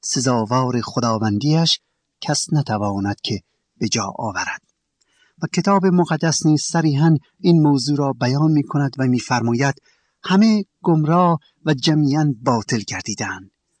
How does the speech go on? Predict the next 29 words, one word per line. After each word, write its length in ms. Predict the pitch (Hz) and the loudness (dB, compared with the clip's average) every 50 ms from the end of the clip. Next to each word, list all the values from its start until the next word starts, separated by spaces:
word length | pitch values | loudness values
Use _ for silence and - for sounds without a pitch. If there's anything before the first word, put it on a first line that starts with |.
| _ _ _ _ - | _ _ _ _ -2
نیکوکاری 720 | 156 147 151 147 - 165 - - - 190 185 180 160 147 135 | 2 2 2 2 0 -6 -6 -2 0 2 2 2 2 0 0
هم 160 | 139 127 117 | 0 0 0
نیست، 500 | 110 113 113 104 101 - - - - _ _ _ _ _ _ - - | 0 0 -2 -2 -2 -4 -6 -8 -8 _ _ _ _ _ _ -12 -2
یکی 360 | 135 175 170 - - 127 113 | 2 2 2 2 0 -4 -2
هم 140 | 110 110 104 | -2 -2 -4
نه.» 220 | 95 95 98 98 98 - _ _ _ _ _ _ _ _ _ _ _ _ _ _ _ - | -4 -6 -10 -14 -16 -20 _ _ _ _ _ _ _ _ _ _ _ _ _ _ _ -8
و 60 | 120 | -6
همچنین 380 | 110 110 107 - - 147 151 147 | -6 -4 -4 -2 0 0 0 0
در 160 | 139 139 131 - - | 0 -2 -4 -2 -2
آیه 320 | 147 131 123 143 151 156 | -2 0 0 2 0 0
بیست 300 | 135 127 139 - - - | 0 -2 -6 -6 -4 -6
و 40 | 147 | -6
سه 200 | 135 - - 156 | -6 -4 -2 -2
از 260 | 156 151 143 131 135 | -2 -2 -2 -4 -4
رساله 380 | 135 127 - - 143 135 139 151 | -4 -4 -2 -2 -2 0 0 0
به 120 | 139 147 | 0 0
رومیان 500 | 135 127 131 127 127 131 139 143 147 139 | 0 0 0 0 2 2 2 2 0 0
فصل 300 | 135 - 151 143 - - | -2 -2 -4 -4 -2 -4
سوم 460 | 131 - - 139 123 131 143 139 131 123 - _ _ _ - | -6 -6 -6 -6 -4 -2 -2 -2 -2 -4 -6 _ _ _ -2
می‌خوانیم 480 | 135 139 131 - - 139 135 143 147 147 | -2 -2 0 0 -2 0 2 2 2 2
که: 220 | - 156 151 143 _ _ _ _ _ _ _ | 0 -2 -4 -4 _ _ _ _ _ _ _
«زیرا 480 | - 110 117 170 196 202 190 190 190 170 - _ _ _ _ | -8 -4 0 0 2 2 4 2 2 0 -2 _ _ _ _
همه 360 | - - - 170 214 262 262 185 | -10 -4 0 2 2 2 2 2
گناه 440 | - 143 135 127 131 123 120 117 110 - | 0 0 2 2 2 2 2 0 -2 -2
کردند 680 | - - 123 110 - - 120 117 113 113 110 107 104 - 104 - _ _ _ _ - | -4 -4 -4 -4 -4 -2 -2 0 0 0 0 0 -2 -2 -6 -12 _ _ _ _ -6
و 60 | - 123 | -4 -2
از 200 | 117 113 - - | -2 -2 -4 -6
جلال 500 | - 139 117 113 139 151 147 139 123 123 120 | -4 -2 0 0 0 0 0 0 -2 -4 -6
خدا 440 | - - - 113 113 110 104 101 | -8 -6 -4 -2 -2 -2 -2 -4